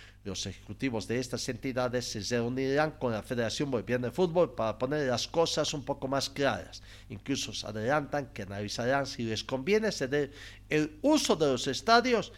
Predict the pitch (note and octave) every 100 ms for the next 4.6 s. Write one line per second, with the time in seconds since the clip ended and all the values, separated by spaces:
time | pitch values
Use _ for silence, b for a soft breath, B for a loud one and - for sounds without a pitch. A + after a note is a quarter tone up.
0 | B B B A2+ A2 - G#2 C#3 - A#2
1 | - - A2+ A2+ A2+ - - G#2 G2 G2
2 | G2+ - A2+ F#2 - F#2+ G#2 - F#2+ F2+
3 | - A2 A#2 C#3 A2+ F2+ F#2+ - - A2+
4 | G#2+ F#2+ G#2+ B2+ B2 A2